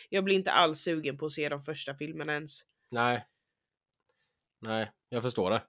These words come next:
Speaker 1: Mm.
Speaker 2: För den här var inte så bra. Jag skulle ge den en femma. Äh, en sexa menar jag, av
Speaker 1: Ja,
Speaker 2: tio.
Speaker 1: jag hade nog gett en typ tre, fyra
Speaker 2: Ja.
Speaker 1: möjligt. Nej, men alltså,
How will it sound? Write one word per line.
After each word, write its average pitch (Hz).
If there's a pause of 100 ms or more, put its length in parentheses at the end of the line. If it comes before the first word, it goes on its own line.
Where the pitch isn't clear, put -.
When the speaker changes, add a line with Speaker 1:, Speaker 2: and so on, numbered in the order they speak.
Speaker 1:
Mm. 180
Speaker 2:
För 110
den 113
här 117
var 104
inte 107
så 98
bra. 90 (680)
Jag 117
skulle 117
ge 123
den 110
en 101
femma. 98 (600)
Äh, 120 (180)
en 123
sexa 123
menar 104
jag, 95 (120)
av 104
Speaker 1:
Ja, 185
Speaker 2:
tio. 185
Speaker 1:
jag 180
hade 170
nog 165
gett 156
en 156
typ 156
tre, 143 (280)
fyra 170
Speaker 2:
Ja. 143
Speaker 1:
möjligt. 156
Nej, 165
men 175
alltså, 165